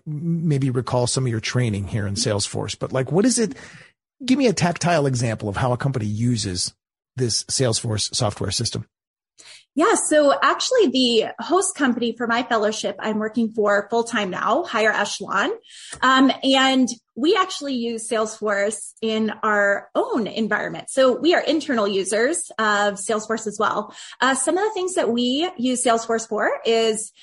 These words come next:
Speaker 2: if you go on and look at our career site, that's powered by Salesforce.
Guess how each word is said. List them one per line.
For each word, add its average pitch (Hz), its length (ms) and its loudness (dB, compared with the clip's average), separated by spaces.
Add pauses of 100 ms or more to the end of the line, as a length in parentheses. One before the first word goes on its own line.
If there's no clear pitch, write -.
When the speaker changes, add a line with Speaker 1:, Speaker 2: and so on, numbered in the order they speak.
(140)
Speaker 2:
if 226 120 -4
you 262 100 -2
go 240 160 2
on 247 220 4
and 330 100 0
look 233 160 -2
at 233 100 -4
our 214 300 0
career 214 300 -2
site, 294 240 -2 (260)
that's 196 320 -4
powered 220 380 0
by 285 100 0
Salesforce. 220 840 -2